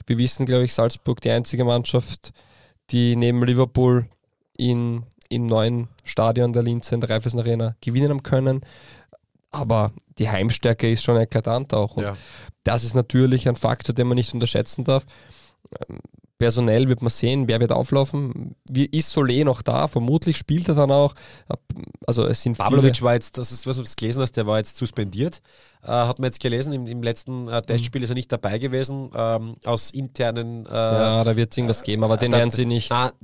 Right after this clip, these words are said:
Speaker 2: n-, natürlich nicht, aber der wollte irgendwie anscheinend weg, dann hat er, dann war er zwei, dreimal im Training überhart, im Eingreifen quasi, also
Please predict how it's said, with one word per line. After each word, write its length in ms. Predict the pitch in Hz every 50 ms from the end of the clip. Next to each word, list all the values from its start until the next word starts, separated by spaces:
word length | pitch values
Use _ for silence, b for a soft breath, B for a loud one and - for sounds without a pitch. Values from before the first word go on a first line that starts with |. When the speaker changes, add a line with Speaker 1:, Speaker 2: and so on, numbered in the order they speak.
| 113 -
Speaker 2:
n-, 160 | 120 120 98
natürlich 260 | 123 120 120 135 120
nicht, 280 | 117 127 135 139 120 -
aber 160 | 127 117 117
der 180 | 110 113 113 110
wollte 240 | 113 117 120 - -
irgendwie 440 | - 113 113 117 117 113 117 117 -
anscheinend 320 | - 107 - 113 107 104 110
weg, 280 | 127 139 147 139 - -
dann 180 | - 117 110 110
hat 160 | 113 - -
er, 80 | 113
dann 180 | 107 107 104 104
war 160 | 104 107 107 107
er 160 | 110 110 -
zwei, 240 | - - 117 110 117
dreimal 300 | - 117 117 117 113 113
im 100 | 113 107
Training 340 | - 101 104 113 117 131 127
überhart, 640 | - - 143 139 147 135 107 113 113 123 131 - -
im 140 | 92 113 110
Eingreifen 640 | 101 110 131 135 - - 123 131 135 - 143 135
quasi, 380 | 120 - 135 127 131 139 139 139
also 200 | 123 113 120